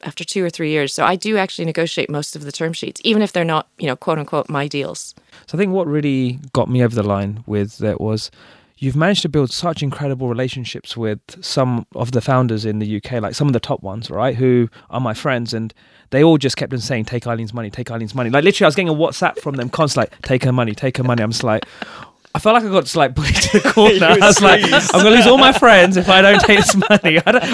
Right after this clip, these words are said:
Speaker 2: I don't know what happened, but,
Speaker 3: <laughs>
Speaker 2: but you have managed to build incredible relationships with, like, some of the top founders in the U K. They all love you, right? If you had to, I guess, understand how you did that,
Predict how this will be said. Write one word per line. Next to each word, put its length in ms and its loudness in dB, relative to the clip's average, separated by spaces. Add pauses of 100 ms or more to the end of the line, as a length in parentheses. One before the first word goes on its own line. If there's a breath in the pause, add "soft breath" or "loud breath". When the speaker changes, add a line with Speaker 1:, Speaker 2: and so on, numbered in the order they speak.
Speaker 2:
I 60 4
don't 80 4
know 120 8
what 120 4
happened, 440 2
but, 220 -2
Speaker 3:
<laughs> 420 -4
Speaker 2:
but 120 6
you 100 6
have 240 4
managed 300 -2
to 60 -4
build 460 2
incredible 580 -2 (100)
relationships 720 -4
with, 200 0
like, 160 -4 (280)
some 200 -6
of 80 -2
the 60 -2
top 240 -8
founders 300 -2
in 80 -8
the 120 -10
U 100 -8
K. 200 -12
They 120 -2
all 380 2
love 320 2
you, 320 -8
right? 420 -4
If 140 -8
you 60 0
had 80 -4
to, 220 0
I 60 -4
guess, 380 -4 (360)
understand 380 -2
how 100 -2
you 100 0
did 220 0
that, 220 -8